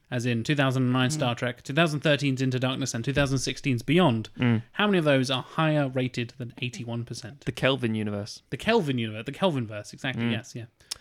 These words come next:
Speaker 1: How many of those are higher rated than eighty-one percent currently on Rotten Tomatoes?
Speaker 2: I'm gonna jump in there.
Speaker 1: Okay.
Speaker 2: I'm gonna say all of them.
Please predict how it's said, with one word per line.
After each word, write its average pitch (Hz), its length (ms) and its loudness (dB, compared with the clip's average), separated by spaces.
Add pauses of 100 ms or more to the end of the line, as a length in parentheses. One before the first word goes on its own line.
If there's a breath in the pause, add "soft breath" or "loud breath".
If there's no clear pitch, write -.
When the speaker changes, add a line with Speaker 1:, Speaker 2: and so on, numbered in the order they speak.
(380 loud breath)
Speaker 1:
How 190 100 0
many 196 100 2
of 170 60 0
those 160 180 2
are 139 80 -4
higher 143 260 -2
rated 127 300 -2
than 123 160 -8
eighty-one 143 380 0
percent - 360 -8 (240)
currently 127 460 0
on 131 180 -2
Rotten 123 220 -4
Tomatoes? 107 380 -10 (100)
Speaker 2:
I'm 165 180 4
gonna 151 180 4
jump 147 260 2
in 151 120 4
there. 135 220 -2 (160)
Speaker 1:
Okay. 127 280 -2 (920)
Speaker 2:
I'm 170 100 2
gonna 151 80 4
say 147 160 2
all 147 160 4
of 131 120 -2
them. 135 120 -2